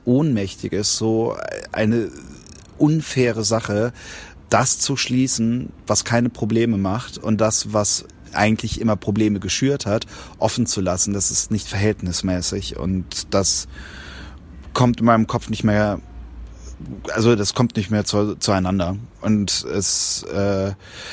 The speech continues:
macht wütend, aber es macht so, so passiv wütend.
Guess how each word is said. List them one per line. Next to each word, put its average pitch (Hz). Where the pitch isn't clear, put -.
macht 110
wütend, 98
aber 107
es -
macht 104
so, 107
so 101
passiv -
wütend. 92